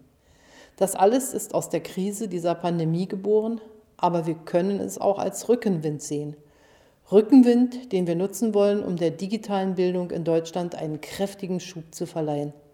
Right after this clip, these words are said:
Dazu habe ich gemeinsam mit Bildungsministerin Anja Karliczek die Initiative Digitale Bildung ins Leben gerufen. Unser Ziel ist es, das Lernen mit digitalen Angeboten weiter zu verbessern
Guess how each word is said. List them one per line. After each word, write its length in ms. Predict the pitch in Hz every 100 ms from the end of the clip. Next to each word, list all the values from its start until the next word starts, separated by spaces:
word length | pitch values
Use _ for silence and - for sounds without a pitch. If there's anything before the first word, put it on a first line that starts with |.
| _ _ _ - _ -
Dazu 300 | - 415 240
habe 160 | 220 220
ich 160 | 220
gemeinsam 500 | 214 196 214 233 226
mit 160 | 214 208
Bildungsministerin 960 | 202 202 214 - 208 202 202 190 185
Anja 300 | - 175 175
Karliczek 720 | 170 175 180 196 - 196 - -
die 120 | -
Initiative 800 | 175 170 - 160 - 190 185 196
Digitale 640 | 196 190 196 202 180 170
Bildung 400 | 160 160 165 165
ins 260 | 165 170 -
Leben 300 | 156 156 151
gerufen. 440 | 143 143 151 143 - _ _ _ _ _ _
Unser 260 | - 170 165
Ziel 320 | 165 - 196
ist 320 | 208 214 -
es, 340 | 226 233 - -
das 220 | 180 175
Lernen 460 | 165 160 185 214 190
mit 200 | 160 -
digitalen 520 | 180 180 185 165 165
Angeboten 640 | 156 175 180 185 180 190
weiter 300 | 156 151 160
zu 140 | 160 -
verbessern 640 | - 139 165 165 214 214